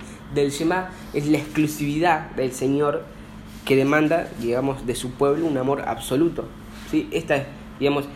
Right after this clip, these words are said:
es la conexión entre, entre, digamos, entre esta unicidad de Dios con el mandato de amarlo con todas las fuerzas, ¿sí? Eh, el credo no presenta el monoteísmo como un concepto filosófico,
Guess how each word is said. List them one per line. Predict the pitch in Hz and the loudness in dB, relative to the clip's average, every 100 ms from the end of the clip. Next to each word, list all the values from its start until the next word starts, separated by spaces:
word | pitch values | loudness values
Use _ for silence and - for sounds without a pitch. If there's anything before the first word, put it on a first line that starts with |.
| - | -6
es | 135 | 2
la | 143 139 | 4 4
conexión | 139 131 147 147 | 2 2 2 2
entre, | 131 131 - - - 123 | 2 0 -4 -8 -8 -4
entre, | 127 127 117 - - - - - - - - - - | 0 2 0 -4 -10 -16 -16 -16 -16 -14 -14 -12 -2
digamos, | 131 131 139 - - - - - - - - - - 139 | 2 4 2 -2 -12 -16 -16 -16 -16 -16 -16 -16 -4 0
entre | 131 135 | 2 2
esta | 143 147 | 4 4
unicidad | 147 139 147 165 | 4 2 6 6
de | 156 | 6
Dios | 160 160 | 4 4
con | 151 135 | 2 2
el | 123 123 123 | 2 0 0
mandato | 127 143 139 | 0 0 2
de | 135 | 2
amarlo | 135 151 139 135 127 127 - - | 4 2 2 2 2 0 -6 -8
con | 117 127 127 | -2 0 2
todas | 143 131 131 | 2 2 -2
las | 117 | -6
fuerzas, | - 131 127 - - - - | -2 0 0 -4 -10 -12 -12
¿sí? | - 147 170 151 - - - - | -4 -2 -4 -6 -14 -14 -16 -6
Eh, | 127 117 113 | -2 -2 -2
el | 131 | 2
credo | 160 180 - - - - | 4 4 0 -10 -8 0
no | 151 | 0
presenta | 139 139 175 165 | 2 0 2 4
el | 139 | 2
monoteísmo | 135 131 131 135 139 131 | 2 2 0 0 0 0
como | 123 | 0
un | 127 131 | 0 0
concepto | 127 135 127 120 | -2 -4 -6 -4
filosófico, | 127 120 - 123 113 110 | -2 -2 -4 -6 -8 -10